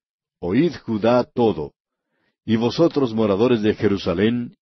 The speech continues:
y tú, rey Josafat. Jehová os dice así: No temáis ni os amedrentéis delante de esta multitud tan grande, porque no es vuestra la guerra, sino de Dios".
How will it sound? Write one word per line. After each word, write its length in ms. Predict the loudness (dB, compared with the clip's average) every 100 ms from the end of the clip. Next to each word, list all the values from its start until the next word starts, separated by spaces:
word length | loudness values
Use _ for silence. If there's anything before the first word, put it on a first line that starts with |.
| _
y 160 | -4 -4
tú, 320 | 0 0 0
rey 280 | -2 0 0
Josafat. 640 | -2 -6 -4 -4 -4 -6 _ _ _ _ _ _ _
Jehová 640 | -8 -4 -4 -2 0 2
os 200 | 2 0
dice 360 | 2 0 2 0
así: 400 | -2 -2 -4 -6 _ _ _ _ _ _ -12
No 340 | -2 0 0
temáis 540 | 0 2 4 2 0
ni 160 | 0 0
os 160 | 0 -2
amedrentéis 760 | 0 2 0 -2 0 0 2
delante 460 | 0 0 -2 0 0
de 160 | 2
esta 220 | 0 -2
multitud 560 | -4 -4 -6 -6 -2 -4
tan 200 | -2 -4
grande, 500 | 0 -2 -2 -6 -10 _ _ _ _
porque 320 | -2 0 0
no 100 | 2
es 180 | 2 2
vuestra 440 | 2 0 0 -2 -2
la 120 | 0
guerra, 520 | 0 0 0 -2 -4 _ _ _
sino 440 | -10 -4 -2 -2
de 160 | -4 -6
Dios". 480 | -6 -10 -12 -20